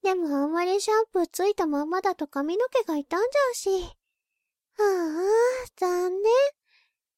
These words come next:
それじゃあ流すから、お目目閉じて。はい、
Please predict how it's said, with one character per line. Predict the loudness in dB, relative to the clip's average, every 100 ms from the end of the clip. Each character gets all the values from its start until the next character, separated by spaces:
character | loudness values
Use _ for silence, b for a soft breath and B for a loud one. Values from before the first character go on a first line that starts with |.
| _ _
そ | 4
れ | 6 6
じ | 8
ゃ |
あ | 6 6 2
流 | 0 0
す | 0
か | 2
ら、 | 2 -2 -6 -2
お |
目 | 2 2
目 | 2
閉 | 2 4
じ | 2
て。 | 2 2
は | 4 4 0 -12 _ _ _ _ _ _ _ _ _ _ 4 4
い、 | 4